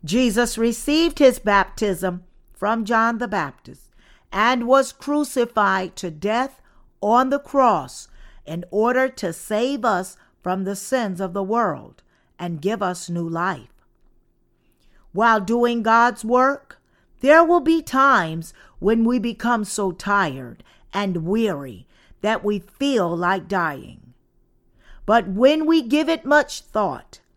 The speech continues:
we will once again realize, "The Lord is my good shepherd, and he even gave up his life for me after receiving his baptism.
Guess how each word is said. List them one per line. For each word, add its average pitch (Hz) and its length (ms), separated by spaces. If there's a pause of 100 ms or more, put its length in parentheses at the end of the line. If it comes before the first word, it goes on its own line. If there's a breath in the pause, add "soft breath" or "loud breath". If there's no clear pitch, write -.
(360)
we 196 180
will 254 220
once 277 420
again 233 480
realize, 175 960 (640)
"The 139 140
Lord 226 760 (420)
is 202 220
my 185 240
good 175 340
shepherd, 160 680 (560 soft breath)
and 226 280
he 262 280
even 247 480
gave 233 400
up 262 180
his 190 260
life 214 480
for 240 160
me 226 520 (840)
after 240 580
receiving 196 800
his 190 220
baptism. 180 840